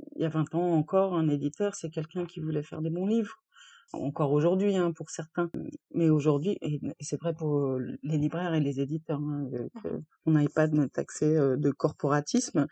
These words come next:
Speaker 1: mais aujourd'hui, un éditeur et un libraire aussi, donc,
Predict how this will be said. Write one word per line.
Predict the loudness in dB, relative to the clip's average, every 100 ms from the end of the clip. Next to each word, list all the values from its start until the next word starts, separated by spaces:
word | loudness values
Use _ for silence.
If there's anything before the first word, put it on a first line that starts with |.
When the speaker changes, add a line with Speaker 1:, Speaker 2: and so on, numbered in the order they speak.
| -6 -18 2
Speaker 1:
mais | 6 6
aujourd'hui, | 6 4 2 2
un | 2 2
éditeur | 0 -2 0 0 0 -8 -20 _ _
et | -4
un | -2
libraire | -2 -2 -2
aussi, | -2 -2 -2
donc, | 0 -2